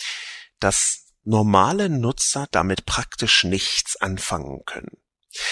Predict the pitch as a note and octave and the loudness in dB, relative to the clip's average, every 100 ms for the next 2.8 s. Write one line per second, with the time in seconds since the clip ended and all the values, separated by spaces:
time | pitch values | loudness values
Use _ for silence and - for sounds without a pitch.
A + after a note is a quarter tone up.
0 | - - C3 - A#3 - F3 F3 C#3 B2+ | -2 2 4 4 4 4 2 4 2 2
1 | - A#2 A#2+ A2 G#2+ G2+ G2 G#2 G2+ A2+ | 0 -2 0 -2 -2 0 0 2 0 2
2 | - - G2 - G#2+ C#3+ F#2+ D2 | 0 0 -4 0 2 2 0 -6